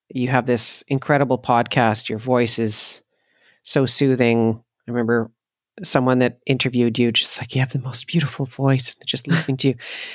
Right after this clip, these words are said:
Speaker 1: and having had the opportunity to experience your, your teaching is just so beautiful. And hearing you in some of your other interviews describing how you use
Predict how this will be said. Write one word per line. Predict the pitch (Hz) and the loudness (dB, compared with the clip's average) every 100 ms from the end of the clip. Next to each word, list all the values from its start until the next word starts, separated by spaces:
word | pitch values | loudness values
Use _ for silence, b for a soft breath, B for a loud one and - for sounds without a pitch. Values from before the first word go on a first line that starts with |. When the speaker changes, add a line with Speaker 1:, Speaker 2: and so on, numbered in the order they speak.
| B | B
Speaker 1:
and | 135 135 - | -2 -2 -4
having | - 143 135 | -2 0 2
had | 139 127 | 2 2
the | 135 | 4
opportunity | 127 127 - 139 131 131 120 | 2 2 -2 0 2 2 0
to | 123 135 120 117 117 - - | 0 0 2 2 0 -4 -4
experience | 135 - - 143 135 127 - | -4 -2 0 4 4 2 0
your, | 123 123 120 113 110 113 _ _ _ _ _ _ _ _ _ _ _ _ - | 0 2 4 4 2 0 _ _ _ _ _ _ _ _ _ _ _ _ 0
your | 131 | 0
teaching | 123 - 160 - 98 - 143 - | 0 -2 0 2 0 0 -6 -4
is | 123 - | -4 -2
just | - 117 - - - | 0 0 -2 -6 -4
so | - 139 120 | 2 2 2
beautiful. | 127 131 - 110 101 - | 2 2 0 -2 -2 -2
And | 123 120 117 117 - _ _ | 0 2 2 0 -6 _ _
hearing | 147 170 165 151 | -2 2 4 4
you | 135 131 127 117 - | 4 4 2 -2 -4
in | 127 | -4
some | - 123 | 0 0
of | 120 | 4
your | 123 | 4
other | 139 135 | 4 2
interviews | 131 123 120 117 - b b b b - | 2 0 -2 -2 -6 b b b b -4
describing | 131 - 135 131 127 123 | -2 0 2 2 2 0
how | 110 131 | 0 0
you | 127 120 | 0 -2
use | 120 120 117 113 - - | -2 -2 -2 -2 -4 -6